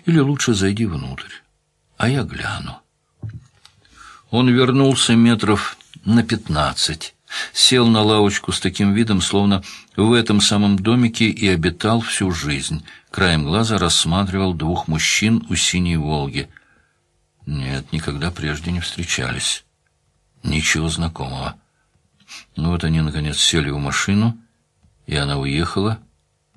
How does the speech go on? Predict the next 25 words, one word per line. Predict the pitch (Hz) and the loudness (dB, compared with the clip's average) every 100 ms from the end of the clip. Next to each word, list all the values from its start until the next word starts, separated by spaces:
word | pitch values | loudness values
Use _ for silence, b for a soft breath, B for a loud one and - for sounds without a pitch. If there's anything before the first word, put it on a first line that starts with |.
| _ _ _ _ - | _ _ _ _ -14
В | - | -8
каком | 82 85 80 | -4 0 0
направлении, | 76 - 65 85 104 | 0 -6 -4 -2 -2
гадать | 98 71 78 80 | -2 -4 -6 -8
трудно. | - 76 69 65 69 - _ _ _ _ _ B B | -8 -6 -6 -6 -6 -8 _ _ _ _ _ B B
Чуть | - - - | -4 -2 -2
подальше, | - 76 69 104 104 - 80 | 0 0 2 2 0 0 0
метрах | 80 90 85 85 - - | 2 0 0 -2 -4 -10
в | - | -8
трёхстах, | - 85 78 - - 85 82 - - | -2 -2 0 -4 0 0 0 -6 -6
вокзальчик, | 85 85 73 87 104 82 - - - | -2 -2 0 -2 0 -2 -6 -8 -8
где | 71 78 | -2 -2
останавливаются | - 76 85 82 82 80 - | 0 -2 0 0 0 0 0
междугородные | 80 78 85 76 82 76 80 | 0 -2 -2 -2 -2 0 -2
автобусы. | 76 - 90 95 - - B B B - | -2 -2 -2 0 -2 -6 B B B -4
Оттуда | 92 - - 139 123 71 | -4 -4 0 2 2 0
расходятся | 78 - - 117 113 113 - 101 | 0 0 0 0 0 -2 0 0
три | 95 - 104 | 0 0 0
дороги. | 104 98 82 71 64 - B B B B - | 2 2 2 0 -4 -10 B B B B -2
А | - | 2
ещё | 98 92 156 139 | 4 4 2 2
дальше | 87 78 - | 2 2 0
есть | 82 107 - - | 2 0 0 -6
вторая | - - 92 76 65 | -6 -2 0 0 0
развилка. | 60 64 65 67 64 - - | -2 -6 -6 -6 -8 -10 -14